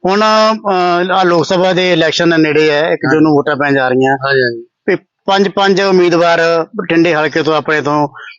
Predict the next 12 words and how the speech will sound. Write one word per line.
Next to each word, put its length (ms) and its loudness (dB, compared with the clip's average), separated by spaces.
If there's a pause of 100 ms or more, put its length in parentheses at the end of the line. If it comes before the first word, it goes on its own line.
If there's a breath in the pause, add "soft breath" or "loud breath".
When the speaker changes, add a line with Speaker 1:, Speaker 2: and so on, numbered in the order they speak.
Speaker 1:
ਉਮੀਦਵਾਰ 380 2
ਖ-, 340 -6 (120)
ਖੜੇ 240 2
ਹੈ। 180 0 (180)
Speaker 2:
ਹਾਂਜੀ। 220 2
Speaker 1:
ਅਹ, 440 0
ਅਕਾਲੀ 320 0
ਦਲ 260 2
ਦੇ 140 0
ਹੈ, 280 0 (200)
Speaker 2:
ਹਾਂਜੀ। 260 0
Speaker 1:
ਕਾਂਗਰਸ 320 0